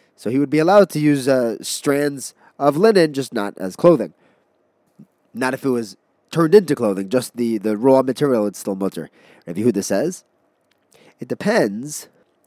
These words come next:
on the context. If the guy who made the neder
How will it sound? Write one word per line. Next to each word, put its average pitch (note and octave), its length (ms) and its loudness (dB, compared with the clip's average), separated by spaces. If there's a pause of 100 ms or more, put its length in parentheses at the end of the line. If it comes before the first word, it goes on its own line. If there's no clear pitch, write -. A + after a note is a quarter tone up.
(120)
on D#3 300 4
the F3 80 0
context. A3 800 0 (920)
If C3 100 -6
the D3 80 0
guy F#3+ 140 6
who F#3+ 140 12
made F3 220 4
the D#3 80 2
neder B2+ 500 0